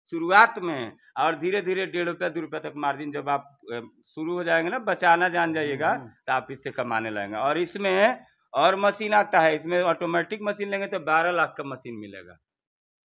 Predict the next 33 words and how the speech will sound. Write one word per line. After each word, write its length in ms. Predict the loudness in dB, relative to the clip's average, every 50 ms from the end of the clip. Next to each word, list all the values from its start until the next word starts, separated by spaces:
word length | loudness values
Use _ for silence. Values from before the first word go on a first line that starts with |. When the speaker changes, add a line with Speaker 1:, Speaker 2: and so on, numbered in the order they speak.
| _ _ _ _ -10
Speaker 1:
ऑटोमेटिक 540 | -8 -8 -8 -6 -6 -6 -6 -6 -8 -10 -8
वाला 240 | -6 -6 -6 -6 -8
साढ़े 260 | -6 -6 -6 -6 -8
छः 200 | -8 -6 -4 -4
लाख 240 | -2 -2 -4 -4 -6
का 60 | -10
भी। 140 | -10 -10 -10
बारह 300 | -6 -4 -4 -2 -2 -2
लाख 240 | -4 -6 -6 -6 -6
वाला 140 | -6 -6 -6
जो 120 | -4 -4
है, 200 | -2 -2 -2 -2
बारह 280 | -2 -2 0 2 2 2
हजार 220 | 2 2 -2 -4
ईंटा 200 | -6 -8 -8 -8
पर 240 | -8 -6 -6 -6 -6
डे 100 | -6 -6
बनाएगा 420 | -8 -8 -10 -8 -10 -8 -8 -8
आठ 100 | -10 -10
घंटा 280 | -12 -14 -18 -18 -16 -14
में। 40 | -12 -12
Speaker 2:
अच्छा, 180 | -10 -6 -6
एक 160 | -8 -6 -6
बात 180 | -4 -6 -6 -6
बताइए 380 | -8 -10 -8 -8 -8 -8 -8 -10
ना, 100 | -12 -14
Speaker 1:
हम्म। 340 | -18 _ -16 -14 -12 -10
Speaker 2:
जो 180 | -10 -8 -10 -8
मैं 180 | -8 -8 -8 -8
मशीन 360 | -8 -10 -12 -12 -12 -12 -10
लेने 260 | -10 -8 -8 -8 -8
आया 220 | -8 -8 -10 -10
हूँ, 220 | -12 -14 -16 -20